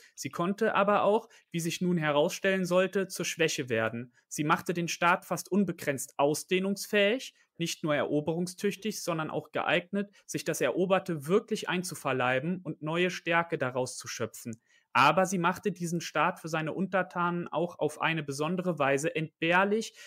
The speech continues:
wenn er einmal versagte.“ Das, finde ich, ist ein ganz interessanter Punkt, der uns ja in der preußisch-deutschen Geschichte gleich mehrmals begegnet.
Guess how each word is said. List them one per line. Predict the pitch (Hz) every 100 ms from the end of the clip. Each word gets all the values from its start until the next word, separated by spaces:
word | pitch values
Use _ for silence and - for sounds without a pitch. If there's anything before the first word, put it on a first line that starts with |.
| -
wenn | 151 165
er | 180 135
einmal | 143 156 160
versagte.“ | 165 175 156 160 156 - 113 123 _ - - - - -
Das, | 147
finde | 208 208
ich, | -
ist | 185 196
ein | 185 -
ganz | 185 208
interessanter | 214 202 - 190 185
Punkt, | 175 208 208
der | 180
uns | 170 165
ja | 180
in | 170
der | 165
preußisch-deutschen | - 175 185 185 180 185 180 170
Geschichte | 170 196 - 190
gleich | 180 170 170 180
mehrmals | 175 180 175 175 -
begegnet. | 160 180 180 180 123 123